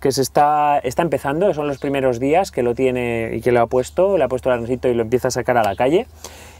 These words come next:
¿Y qué ocurre? Pues que se va de vacaciones, se va de vacaciones y me lo deja para que haga compañía aquí a mi conejo Roger. Roger ya vive en casa conmigo desde hace tiempo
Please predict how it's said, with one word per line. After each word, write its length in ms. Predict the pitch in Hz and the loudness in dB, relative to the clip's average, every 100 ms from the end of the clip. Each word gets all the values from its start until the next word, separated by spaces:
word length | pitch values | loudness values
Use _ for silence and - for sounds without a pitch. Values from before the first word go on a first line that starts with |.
| - | -2
¿Y 640 | 160 170 160 156 151 147 135 | 2 4 4 2 0 -2 2
qué 100 | 196 | 2
ocurre? 460 | 185 151 113 107 | 4 0 2 0
Pues 320 | 98 110 - - | 0 -2 -4 -4
que 100 | 117 | 0
se 140 | 127 | 2
va 100 | 143 | 4
de 40 | 170 | 4
vacaciones, 640 | 147 107 - 151 110 98 | 2 -2 -2 -2 -2 -2
se 80 | 120 | 2
va 60 | |
de 80 | 151 | 2
vacaciones 520 | 156 147 185 220 - - | 2 0 0 0 -4 -6
y 80 | 127 | -4
me 120 | 123 | 0
lo 120 | 120 | 2
deja 400 | 143 - 190 226 - - - | 0 0 -2 -2 -10 -20 -4
para 220 | 127 127 | 0 0
que 80 | 123 | 0
haga 180 | 135 156 | 0 0
compañía 680 | 156 147 135 139 156 180 - | -2 0 0 0 -2 -2 -2
aquí 340 | 127 127 160 175 | -4 -2 0 2
a 80 | |
mi 140 | 147 127 | 0 0
conejo 500 | 131 139 - 127 113 | 0 -2 -2 -2 0
Roger. 400 | 127 117 98 90 - - - | 0 0 -2 -6 -12 -14 -2
Roger 340 | 147 165 185 | 2 4 4
ya 140 | 175 151 | 4 2
vive 220 | 151 143 | 2 0
en 100 | 131 | 2
casa 460 | 156 165 - 202 185 | 2 2 2 2 2
conmigo 420 | 127 139 165 180 | -2 0 2 2
desde 240 | 143 123 | 2 0
hace 180 | 143 139 | 0 0
tiempo 460 | 151 180 170 175 | 0 2 4 2